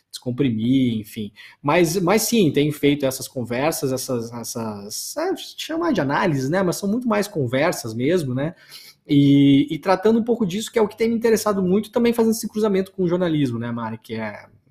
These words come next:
enfim, a minha paixão, a minha profissão, é o que eu gosto, é o que eu sei fazer, é o que eu amo, né? Muito preocupado nos últimos tempos com os colegas, né? É, que, que sofreram nesses anos aí, como eu jamais tinha visto, foi realmente,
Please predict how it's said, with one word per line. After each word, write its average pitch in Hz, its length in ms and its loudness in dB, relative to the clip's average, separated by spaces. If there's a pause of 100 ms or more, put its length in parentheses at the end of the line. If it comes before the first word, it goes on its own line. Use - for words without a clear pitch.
enfim, 113 200 -12
a 107 60 -10
minha 107 140 -10
paixão, 147 420 0
a 196 40 4
minha 135 120 0
profissão, 147 760 2
é 123 80 0
o 117 100 -4
que - 100 -14
eu 117 60 -4
gosto, 123 400 -4
é - 40 -8
o - 20 -20
que - 80 -20
eu 117 40 -14
sei 117 140 -14
fazer, 117 320 -6
é 151 60 4
o 143 40 -2
que - 80 -10
eu 113 160 -4
amo, 151 280 0
né? 135 240 -2 (380)
Muito 175 260 4
preocupado 165 680 4
nos 127 160 2
últimos 127 300 -6
tempos 143 340 -4
com - 140 -14
os 117 60 -10
colegas, 135 680 0
né? 143 340 0 (400)
É, 107 480 -2 (380)
que, 117 320 -10
que - 140 -14
sofreram 139 580 0
nesses 123 300 -6
anos 131 240 -2
aí, 127 120 0
como 127 280 -4
eu 120 180 -6
jamais 139 580 0
tinha 131 200 -6
visto, 117 480 -6
foi 120 180 -6
realmente, 139 600 -2